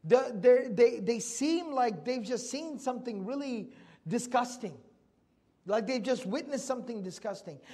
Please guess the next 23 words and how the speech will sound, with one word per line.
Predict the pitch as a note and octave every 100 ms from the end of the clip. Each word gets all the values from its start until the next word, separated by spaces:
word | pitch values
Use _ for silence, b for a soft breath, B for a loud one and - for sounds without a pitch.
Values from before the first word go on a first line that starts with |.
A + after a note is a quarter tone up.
| B
It | A3
is | B3+ -
so | D#4+ F#4+ B3
distasteful | A3+ - B3 B3 - G3+
to | E3
them. | D#3 B2 - _ _ _ _ _ _ _ _ _ _ _ _ _ _ b b
You | G#3+
know, | C#4 A#3+
again, | A#3+ G3+ C4+ F#3+ B2 - b b _
it | A3
is | A#3 -
from | C4 C4+
the | C4 C4+
ethics | - D4 C#4+ A#3 - - -
of | G#3+ G#3+ D3+ - F3+
discussion | F#3 A3 - C4+ C4 B3 G3+
with | G3 G3+
the | G#3
believers. | F#3 G#3 B3 F#3 B2+ - - b b b
Believers | G3+ B3 E4+ D#4
are | B3
dignified | G3+ A#3+ A#3 A3+ A3 F#3
people. | F3+ F3+ B2